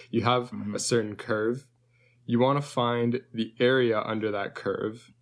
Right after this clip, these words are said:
Speaker 1: or the, technically the weighted area, because in this case, the area can be negative. And
Speaker 2: Yeah, that's
Speaker 1: you,
Speaker 2: true.
Speaker 1: you, you wanna take the area under that curve. You would go backwards, integrate that function, and then plug in your bounds,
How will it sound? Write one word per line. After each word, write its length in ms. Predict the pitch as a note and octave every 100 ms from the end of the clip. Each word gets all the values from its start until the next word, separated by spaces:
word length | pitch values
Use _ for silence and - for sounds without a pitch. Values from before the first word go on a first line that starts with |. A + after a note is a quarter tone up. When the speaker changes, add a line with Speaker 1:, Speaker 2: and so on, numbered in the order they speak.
| _
Speaker 1:
or 140 | - A#2
the, 120 | A#2
technically 440 | - C3+ C3+ C3
the 120 | A2+ G#2
weighted 460 | G2 G#2+ A2+ G2
area, 380 | G2 G2 F#2+ F#2
because 280 | F#2+ G2+ G#2
in 100 | G#2+
this 140 | A2+
case, 220 | - A#2
the 140 | A#2 G#2
area 220 | G#2 G2+
can 160 | - G2
be 100 | F#2
negative. 560 | F#2 F#2 - A#2 B2 - _ - - _ -
And 360 | A2+ G#2+ G#2+ -
Speaker 2:
Yeah, 300 | B2 B2 G#2+ -
that's 140 | - -
Speaker 1:
you, 160 | A#2+
Speaker 2:
true. 240 | B2+ C3 -
Speaker 1:
you, 80 | - -
you 140 | B2+
wanna 180 | B2+ A#2+
take 220 | C3+ A#2
the 160 | A2 A2+
area 340 | A2+ A#2+ A#2
under 200 | A2+ A2
that 220 | G#2 F#2+
curve. 440 | - C3 C#3 D3 - _ _ _ _ _
You 220 | A#2+ A#2+
would 340 | A#2+ A#2+ A#2 -
go 140 | A#2
backwards, 600 | A2 A2+ A#2 - - F#2
integrate 600 | - C3 C#3 B2 A2+ G#2+
that 260 | - G#2+ -
function, 580 | A2+ - - G#2 F#2+ G2+ _ _ _ _ _
and 160 | B2+ G#2+
then 280 | G2+ G2 - _ _ _ _ _
plug 240 | - C3 B2
in 120 | A#2+
your 140 | A2+
bounds, 680 | G#2 A2 G2+ G2+ G2+ G2+ -